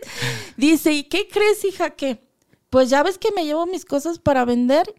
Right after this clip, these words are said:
y ese día, no sé por X, Z o Y, se me olvidaron en la mesa. Y cuando llegué a la revisión, antes de que nosotros deja-, nos dejaran entrar como trabajadores, habían puesto un maquinón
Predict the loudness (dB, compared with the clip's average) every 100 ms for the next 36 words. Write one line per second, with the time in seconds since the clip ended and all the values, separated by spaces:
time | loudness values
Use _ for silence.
0 | -2 4 4 4 2 4 4 0 0 0
1 | 2 4 2 -2 -4 -4 2 2 2 0
2 | 4 4 6 4 4 2 2 2 0 0
3 | -2 -4 -12 -14 -20 -20 -20 -20 -8 -4
4 | -2 2 2 4 4 4 2 4 4 6
5 | 6 4 4 2 0 -2 0 0 0 -2
6 | -4 -8 -6 -4 -4 -4 -4 -6 -8 -4
7 | -6 -4 -4 0 0 -2 -2 0 0 2
8 | 0 0 0 0 -2 -2 -2 -2 -2 -4
9 | -4 0 0 -2 _ _ -20 -10 -2 2
10 | 2 0 -2 -2 -4 -6 -4 -4 -4 -2
11 | -2 0 0 -2